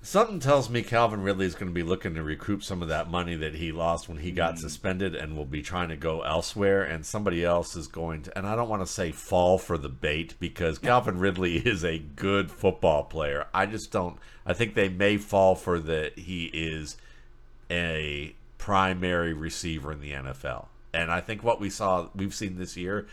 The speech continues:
Speaker 1: is kind of what we've seen most of the time when he was in Atlanta. Not that one big year he had,
Speaker 2: Yeah, that
Speaker 1: but
Speaker 2: was
Speaker 1: most
Speaker 2: it.
Speaker 1: of the time, which is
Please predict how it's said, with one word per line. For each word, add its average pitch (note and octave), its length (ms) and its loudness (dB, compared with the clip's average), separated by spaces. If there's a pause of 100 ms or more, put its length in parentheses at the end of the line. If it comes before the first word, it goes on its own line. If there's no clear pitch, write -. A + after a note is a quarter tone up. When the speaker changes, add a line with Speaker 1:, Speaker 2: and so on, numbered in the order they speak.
(160)
Speaker 1:
is - 100 -12
kind C#3 320 0
of A#2+ 120 0
what G#2+ 180 6
we've F#2+ 180 -4
seen G2+ 300 -4
most G2 340 2
of G#2+ 80 -4
the F2 60 -2
time F2 400 -4
when E2 120 -8
he E2+ 120 -8
was D#2+ 220 -6
in E2+ 100 -8
Atlanta. D#2+ 640 -4 (320)
Not G2+ 320 6
that F2+ 200 2
one F2+ 300 0
big E2 260 -2
year E2+ 320 -2
he F#2+ 200 -6
had, G#2 300 2
Speaker 2:
Yeah, G#2 140 6 (200)
that E3 60 2
Speaker 1:
but D3 100 6
Speaker 2:
was A2 60 0
Speaker 1:
most G#2 140 6
Speaker 2:
it. - 60 0
Speaker 1:
of - 80 -8
the A2 80 -2
time, A#2+ 240 0 (280)
which G2+ 200 4
is F#2 280 4